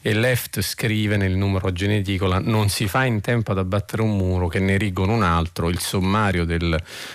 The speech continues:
del numero è: dai patti con i trafficanti libici ai lager in Nord Africa, dai porti chiusi ai decreti sicurezza, dai miliardi europei a Erdogan a quelli degli usa per alzare il confine con il Messico,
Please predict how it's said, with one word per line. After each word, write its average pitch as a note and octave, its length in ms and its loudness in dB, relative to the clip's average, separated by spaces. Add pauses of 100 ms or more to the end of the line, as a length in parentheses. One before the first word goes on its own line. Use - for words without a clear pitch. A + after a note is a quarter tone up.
(100)
del G#2 240 -2
numero F#2 400 2
è: F2+ 120 2 (300)
dai G#2+ 220 -2
patti B2 340 -2
con G2+ 140 2
i G2 60 2
trafficanti F#2+ 600 -2
libici G2+ 380 -2
ai F2+ 120 2
lager F#2+ 320 2
in F#2 120 2
Nord G#2+ 260 0
Africa, F2+ 380 0
dai F2+ 160 0
porti F#2 300 -4
chiusi G#2 240 -2
ai F2+ 80 0
decreti E2+ 340 0
sicurezza, F2+ 580 -2
dai E2 120 2
miliardi F#2+ 400 0
europei F2+ 380 0
a F#2+ 200 2
Erdogan E2+ 480 0
a E2 80 0
quelli E2+ 240 -4
degli E2+ 220 0
usa G2 240 -2
per E2 140 -2
alzare E2+ 340 -2
il E2+ 100 -2
confine F2 400 -2
con F2 180 0
il G#2+ 120 0
Messico, E2 520 -2